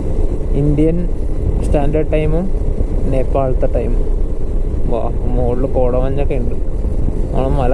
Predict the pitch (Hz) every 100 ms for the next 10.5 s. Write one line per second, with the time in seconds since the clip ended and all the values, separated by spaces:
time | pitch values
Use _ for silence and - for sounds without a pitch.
0 | 139 135 139 - 135 123 139 156 139 123
1 | - - - - - - - - - -
2 | - - - - - - - - - 147
3 | 127 139 - - - - - - - -
4 | - - - 139 - 147 135 143 180 170
5 | 165 143 120 120 113 123 - - - -
6 | - 135 135 160 175 156 143 127 - -
7 | - 135 123 - - - - - - -
8 | - - - - 139 131 147 151 123 127
9 | - - - 135 139 165 139 143 139 139
10 | - 151 123 120 -